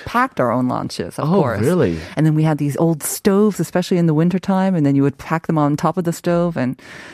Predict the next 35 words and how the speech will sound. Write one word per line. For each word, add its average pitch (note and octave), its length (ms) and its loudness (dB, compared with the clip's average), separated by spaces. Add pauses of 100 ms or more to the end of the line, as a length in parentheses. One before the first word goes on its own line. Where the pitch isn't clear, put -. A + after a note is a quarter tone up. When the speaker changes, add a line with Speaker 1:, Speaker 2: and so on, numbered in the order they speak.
(160)
Speaker 2:
Stoves D3 520 0
in G#2+ 100 -2
classrooms? C#3+ 640 -2
Speaker 1:
Yes. C3 540 -2
Anyways, C#3 460 2
let's F3+ 200 -2
move - 160 4
on C#3 160 4
then. B2+ 160 0
Speaker 2:
Interesting. C3+ 440 0
<laughs> A3+ 440 0
So F3+ 260 2
how F#3 160 2
the G3 120 2
Gen F3 260 2
Alphas C3+ 380 0
are A2+ 80 4
doing G#2 180 2
right F#2+ 160 0
now F#2+ 240 0
is C#3+ 320 2
they E3 220 4 (180)
s-, - 220 -6
just - 260 -6
have D#3+ 140 2
a C#3+ 80 2
totally F3 420 0
different D3+ 400 -2
room G#2 240 2 (240)
where A#2 140 2
it's G#2+ 100 0
just - 240 -4
cafeteria G#2 680 0
Speaker 1:
Yes. D3+ 240 0
Speaker 2:
system. F2+ 180 -8